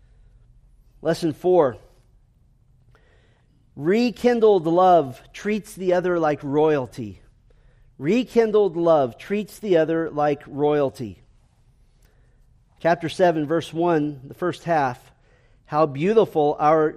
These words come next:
are your feet in sandals, O noble daughter." "How beautiful are your feet in sandals, O noble daughter." Now, this is an unusual description here.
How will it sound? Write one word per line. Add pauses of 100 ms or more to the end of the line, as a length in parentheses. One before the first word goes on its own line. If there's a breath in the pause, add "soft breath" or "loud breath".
are
your
feet
in
sandals,
O
noble
daughter." (1400)
"How
beautiful
are
your
feet
in
sandals,
O
noble
daughter."
Now,
this
is
an
unusual
description
here.